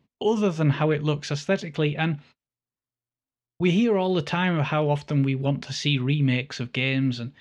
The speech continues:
and how maybe it wouldn't work now. I would absolutely kill for a brand new, from the ground up remake of System Shock two, because this game does so many things right that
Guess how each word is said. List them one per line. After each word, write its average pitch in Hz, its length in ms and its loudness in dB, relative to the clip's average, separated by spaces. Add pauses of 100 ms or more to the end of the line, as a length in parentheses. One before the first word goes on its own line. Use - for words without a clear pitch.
(760)
and 131 160 2
how 139 640 2
maybe 139 340 2
it 147 100 0
wouldn't 139 300 2
work 139 400 2
now. 123 300 -2 (220)
I 180 260 2
would 151 200 0 (100)
absolutely 165 880 -2
kill 160 320 0
for 135 200 -6
a 127 60 -4
brand 160 320 0
new, 147 160 4
from 156 220 -4
the 151 100 0
ground 160 480 2
up 165 160 2
remake 147 560 4
of 127 100 -4
System 147 320 -2
Shock 147 280 -2
two, 170 200 2
because 139 300 -2
this 170 240 -2
game 170 260 0
does 139 160 2
so 180 340 -2
many 170 220 2
things 160 360 0
right 151 340 0
that 139 140 -4